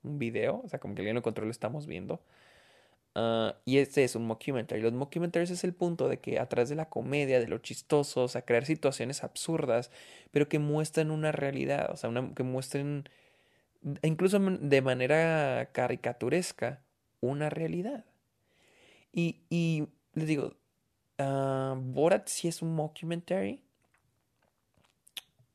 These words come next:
pero sí hay momentos que sí están,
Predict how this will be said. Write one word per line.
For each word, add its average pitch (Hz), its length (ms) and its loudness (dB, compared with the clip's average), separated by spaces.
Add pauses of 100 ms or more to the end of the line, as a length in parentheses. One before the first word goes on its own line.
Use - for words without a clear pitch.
(180)
pero 123 240 6
sí - 160 -2
hay 123 60 2
momentos 113 560 -4
que - 80 -12
sí - 160 -10
están, - 680 -8